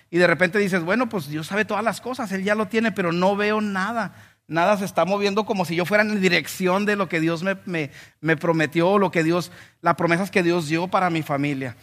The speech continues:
Tal vez tienes familiares que no han conocido al Señor, que, que son duros para, para abrir su corazón a lo que Dios tiene para ellos. Y tú tal vez has esperado eso Y, y, y pareciera que se ha tardado eso, pareciera como si Dios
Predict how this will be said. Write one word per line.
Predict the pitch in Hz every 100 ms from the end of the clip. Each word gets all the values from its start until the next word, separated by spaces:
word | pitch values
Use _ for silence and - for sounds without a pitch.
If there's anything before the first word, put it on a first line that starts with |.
| - _ -
Tal | 175
vez | 190
tienes | 196 208
familiares | 196 196 170 170 208 220 - - - _
que | - 170
no | 165 180
han | 202
conocido | 233 226 202 226 302
al | 262
Señor, | - 180 160 147
que, | - 156 147
que | 160
son | 160 175 185 185
duros | 160 214 226 233 220 -
para, | 180 170 156 - - - _
para | 165 160
abrir | 156 165 180 185
su | 214
corazón | 180 180 151 - 175 180 180
a |
lo | 165
que | 156
Dios | 147 160 -
tiene | 165 180
para | 190 160 151
ellos. | 190 185
Y |
tú | 175
tal | 175 208
vez | 214
has | 196
esperado | 214 - 196 180 214 214
eso | 185 185 208 - - _ _
Y, | 175 156
y, | - 190 190
y | 185
pareciera | 196 190 165 214 254
que | 262 220
se | 214
ha | 208
tardado | 226 220 196 185 190 156
eso, | 156 170
pareciera | 196 190 233 285
como | 320 269
si | 220 214
Dios | 208 226 254